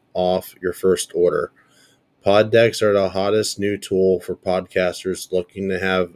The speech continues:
more meaningful conversations or gamify their podcast.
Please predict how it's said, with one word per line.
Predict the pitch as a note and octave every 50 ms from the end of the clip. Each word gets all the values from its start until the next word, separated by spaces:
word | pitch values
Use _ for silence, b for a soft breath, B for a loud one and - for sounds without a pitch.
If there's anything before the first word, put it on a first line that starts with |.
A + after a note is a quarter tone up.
| _ _ _
more | F#2+ F#2 F#2 F#2+ F#2+ G2
meaningful | G2+ G2+ G2 G2 G2+ G2+ G2 - G#2 G2
conversations | - G2+ G2 F#2 G2 F#2 - G2 F#2 F#2 F2+ - F#2+ F#2 F#2 - - -
or | E2+ F2 E2
gamify | - F#2 F#2+ G2 G2+ F#2+ - - G#2 G2 F#2+ G2
their | F#2+ F#2+ F2+
podcast. | - - F2+ F2 F2 E2+ - - F2+ E2 - - - - - _